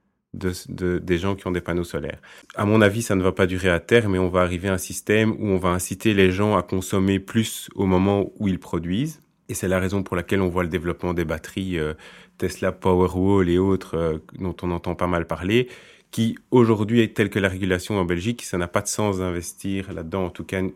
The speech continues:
pas en Wallonie ou à Bruxelles, peut-être en Flandre. Donc nous, on aimerait bien être prêts justement pour le jour où les gens pourront optimiser la production au niveau local. Donc je m'explique, votre voisin a des panneaux solaires, il est parti en vacances, il injecte pas mal d'électricité, ben,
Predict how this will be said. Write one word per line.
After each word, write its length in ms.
pas 80
en 80
Wallonie 400
ou 80
à 40
Bruxelles, 460
peut-être 480
en 80
Flandre. 360
Donc 240
nous, 340
on 100
aimerait 220
bien 160
être 180
prêts 220
justement 480
pour 180
le 140
jour 500
où 140
les 160
gens 240
pourront 640
optimiser 560
la 80
production 440
au 40
niveau 240
local. 340
Donc 140
je 80
m'explique, 480
votre 160
voisin 260
a 60
des 80
panneaux 240
solaires, 400
il 100
est 60
parti 320
en 40
vacances, 600
il 160
injecte 580
pas 100
mal 160
d'électricité, 680
ben, 220